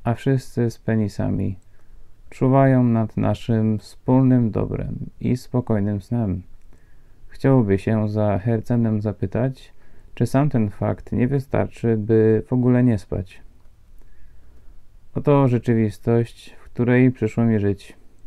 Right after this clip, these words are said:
Życie to jest przedmiotem tego opowiadania.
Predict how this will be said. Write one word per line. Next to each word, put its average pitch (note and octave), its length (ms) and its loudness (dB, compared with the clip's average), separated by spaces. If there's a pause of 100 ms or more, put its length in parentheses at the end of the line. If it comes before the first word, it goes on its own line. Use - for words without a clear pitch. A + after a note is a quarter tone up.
(920)
Życie C#3 300 2
to A#2+ 180 4
jest A#2+ 200 4
przedmiotem A#2 720 2 (500)
tego B2+ 280 4
opowiadania. G#2 600 0